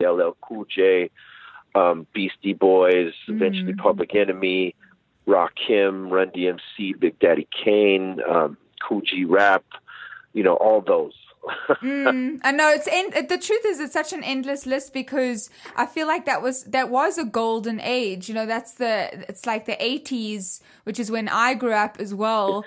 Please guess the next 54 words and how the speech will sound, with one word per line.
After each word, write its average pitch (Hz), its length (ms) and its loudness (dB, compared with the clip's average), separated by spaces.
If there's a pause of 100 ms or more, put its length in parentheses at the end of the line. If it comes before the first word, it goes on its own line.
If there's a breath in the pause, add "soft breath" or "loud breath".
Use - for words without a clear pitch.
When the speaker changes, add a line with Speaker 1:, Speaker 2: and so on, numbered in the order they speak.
(120)
Speaker 1:
The - 180 2
Speaker 2:
It's, - 280 -2 (160)
you 247 180 -2
know, 247 180 2
Run 240 280 0
D 277 140 -4
M 247 140 0
C, 254 360 -2
Speaker 1:
Yeah. - 80 -2
Speaker 2:
uh, 226 100 0
where 233 160 2
I 226 80 0
grew 233 160 -4
up 240 180 -2
in 240 80 -4
South 226 200 -4
Africa, 233 580 -2
Run 226 220 0
D 262 80 -4
M 247 100 -2
C 254 160 -4
was 233 140 -6
like 220 160 -4
one 220 160 -2
of 214 60 -4
the 208 80 -4
first 269 600 -2
C 247 220 -2
Ds 220 300 -4
that 202 200 -4
we 214 160 -2
all 208 160 -2
could, 202 340 -8
like, 196 300 -4
buy, 151 520 0
you 240 160 -2
know, 233 140 4
and 247 200 2
it 240 40 0
was 247 200 0
like, 262 260 2 (320 loud breath)
it - 60 4
was 220 80 6
Speaker 1:
Yeah. 208 80 6
Speaker 2:
one 277 160 6
of, 285 120 2
it 277 140 2
was 285 340 -2
the 269 140 2
most, 269 500 0
it 269 60 -2
was 254 160 -4
revolutionary. 247 1000 -4
And 226 280 -2